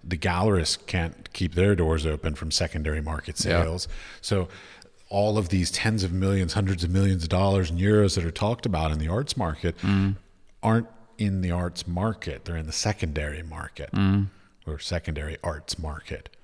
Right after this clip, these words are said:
Speaker 1: So that makes
Speaker 2: But
Speaker 1: it
Speaker 2: it's also boring on
Speaker 1: tough.
Speaker 2: the, on the fairs, because, um, on, on fairs in Vienna, you always see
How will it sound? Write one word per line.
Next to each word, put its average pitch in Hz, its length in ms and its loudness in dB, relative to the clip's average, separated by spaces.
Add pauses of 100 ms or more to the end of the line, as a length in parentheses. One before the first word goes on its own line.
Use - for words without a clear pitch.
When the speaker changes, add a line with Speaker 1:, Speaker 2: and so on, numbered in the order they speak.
(600)
Speaker 1:
So - 140 -2
that 101 40 0
makes 107 140 -2
Speaker 2:
But 104 120 8
Speaker 1:
it 110 40 10
Speaker 2:
it's 104 160 6
also 110 320 6
boring 95 320 8
on 95 160 6
Speaker 1:
tough. 90 80 2
Speaker 2:
the, 95 160 6
on 87 160 4
the 90 80 2
fairs, 87 560 4
because, 92 500 2
um, 85 320 4 (300)
on, 85 320 -2
on 85 180 0
fairs 82 580 0
in 90 120 0
Vienna, 85 520 4
you 87 160 4
always 98 300 4
see 98 500 2